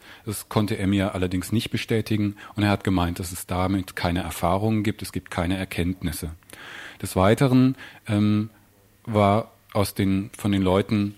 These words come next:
gena-, gesagt worden, sie sollten ins Gastronomiegewerbe, ähm, abgeschoben werden und sollten dort, Zitat, „malochen“. Ähm, ich befragte ihn,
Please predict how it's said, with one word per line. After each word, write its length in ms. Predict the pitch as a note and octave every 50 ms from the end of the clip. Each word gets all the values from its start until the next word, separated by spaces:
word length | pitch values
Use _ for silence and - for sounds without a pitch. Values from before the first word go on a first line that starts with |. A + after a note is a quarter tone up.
| - -
gena-, 260 | - G2 F#2+ G2 -
gesagt 380 | A2+ - F#2 G2+ F#2 G2 - -
worden, 340 | G#2 G#2 G2+ G2 G2 G2+ F#2+
sie 120 | F#2+ G#2
sollten 340 | F#2+ G#2 G2 G#2 A2 - -
ins 240 | - F#2+ E2+ - -
Gastronomiegewerbe, 1400 | - G2+ F2+ - - - - G2+ F#2+ G2 F#2+ G2 G2 G#2 A#2 A#2+ A#2 A2 F2+ F#2+ F2 E2+ E2+ E2 E2 D#2 D#2+ - - - - - - - -
ähm, 240 | G#2 G2 F#2 F#2+ G2
abgeschoben 640 | - G2 - - A#2 - - G#2+ A2 G#2+ A2+ A2
werden 340 | G#2 G#2+ G#2 G#2 A#2 A#2+ B2 - - - - -
und 100 | - G#2+
sollten 340 | G2+ G#2 G2+ G2+ - G#2 G2
dort, 320 | F#2+ F#2+ G2 B2 - - - - - - -
Zitat, 600 | - A#2 A2 - - G2+ F#2+ G2 A2 - - - - - -
„malochen“. 680 | G#2 G2 G2 G2 G2 G2+ G#2 G#2+ - - - D#2 D2+ D#2+ _ _ _ _ _ _ _ - - - - - - - - - - - - - - - - - - - - - _ _ _ _ _
Ähm, 360 | - A2 G#2 G2+ G2+ G2+ G#2+ -
ich 140 | - A2+ -
befragte 400 | C3+ B2 - B2+ B2+ - - C#3+
ihn, 320 | C#3 B2+ A#2+ A#2+ A#2 G#2